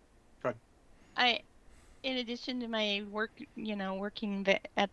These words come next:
Speaker 2: the place during the week, I had, uh, travel on the weekends to the conventions,
Speaker 1: Mm-hmm.
Speaker 2: sell the T-shirts and stuff. And, uh, so that's, you know, so that's, like, half my weekends every month.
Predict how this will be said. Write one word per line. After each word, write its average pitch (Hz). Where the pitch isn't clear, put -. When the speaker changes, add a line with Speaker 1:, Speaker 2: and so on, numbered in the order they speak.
Speaker 2:
the 196
place 214
during 196
the 190
week, 202
I 196
had, 190
uh, 180
travel 220
on 196
the 190
weekends 196
to 202
the 190
conventions, 190
Speaker 1:
Mm-hmm. 127
Speaker 2:
sell 202
the 190
T-shirts -
and 190
stuff. 190
And, 202
uh, -
so -
that's, 233
you 262
know, 202
so 285
that's, 240
like, 226
half 220
my 208
weekends 202
every 180
month. 190